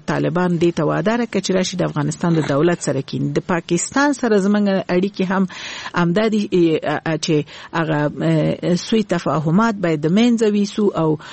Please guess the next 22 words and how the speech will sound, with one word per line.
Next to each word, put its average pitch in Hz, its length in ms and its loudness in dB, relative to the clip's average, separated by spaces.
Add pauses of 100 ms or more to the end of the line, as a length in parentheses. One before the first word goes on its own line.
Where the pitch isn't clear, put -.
(180)
اه، 160 380 0
هغه 208 180 0
څه 214 140 0
چې، 190 480 2
م، 151 380 -2
بیا 160 180 2 (200)
پاکستان 180 580 0
موږ 190 160 0
ته 160 100 -2
ستونزې 240 440 2
جوړولی 165 420 2
شي 160 160 -4
د 151 80 -2
سولې 165 560 2
په 160 80 0
برخه 165 340 -2
کې 160 160 0
او 156 80 2
یا 156 140 2
د 147 100 -4
سولې 185 440 0
نه 151 200 -2